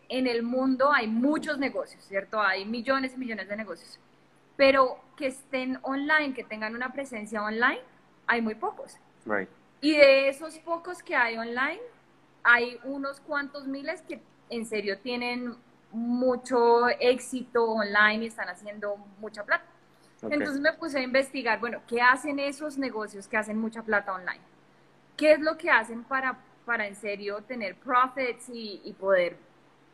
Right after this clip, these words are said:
Speaker 1: como expandir esa marca online? Y ahí fue que encontré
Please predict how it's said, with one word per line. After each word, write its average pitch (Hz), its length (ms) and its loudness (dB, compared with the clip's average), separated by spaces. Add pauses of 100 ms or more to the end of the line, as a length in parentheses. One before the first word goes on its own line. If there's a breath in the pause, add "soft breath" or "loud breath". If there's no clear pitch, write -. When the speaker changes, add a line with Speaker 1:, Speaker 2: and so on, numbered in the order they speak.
(340)
Speaker 1:
como 220 160 0
expandir 220 500 0
esa 196 160 -4
marca 208 340 2
online? 240 300 -6 (720)
Y 277 140 0
ahí 277 320 0
fue 269 200 -2
que 285 100 -8
encontré 262 720 -4